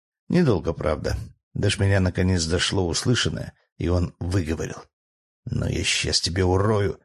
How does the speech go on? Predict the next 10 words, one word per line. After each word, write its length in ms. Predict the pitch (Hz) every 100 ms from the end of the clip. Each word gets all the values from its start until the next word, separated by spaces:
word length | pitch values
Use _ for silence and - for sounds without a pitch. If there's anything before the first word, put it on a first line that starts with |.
| _ _ -
и 120 | 90
двинулся 560 | 85 101 101 98 - 101
на 160 | 95
толстяка. 720 | - - - - - - - _ _ _ _ _ _ _ -
«Ага, 280 | - 110 -
сейчас. 640 | - 98 - - - -
Устраивать 560 | - - - 92 82 -
мордобой 400 | 90 78 90 101
возле 400 | 85 87 90 85
библиотеки 840 | - 87 87 85 - - -